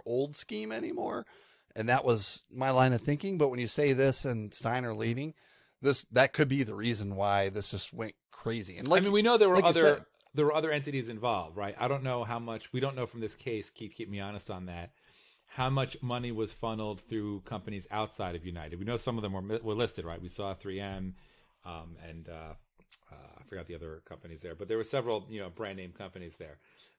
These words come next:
Speaker 2: But i-, if their cash cow, so to speak, Steiner, their insider, is no longer doing his thing,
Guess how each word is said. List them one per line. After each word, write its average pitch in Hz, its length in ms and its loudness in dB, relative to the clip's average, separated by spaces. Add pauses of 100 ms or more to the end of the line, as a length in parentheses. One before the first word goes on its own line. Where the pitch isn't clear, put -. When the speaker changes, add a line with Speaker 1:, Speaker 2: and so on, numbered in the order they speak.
(100)
Speaker 2:
But 113 320 2 (400)
i-, 139 180 0
if 139 180 2
their 135 140 2
cash 143 540 -4 (640)
cow, 101 560 -2
so - 180 -6
to 104 80 -4
speak, 101 300 -8
Steiner, 113 420 -6
their 95 140 -6
insider, 101 560 -6
is 90 120 -10
no 104 140 -6
longer 98 240 -8
doing 104 320 -6
his 90 160 -10
thing, 90 440 -10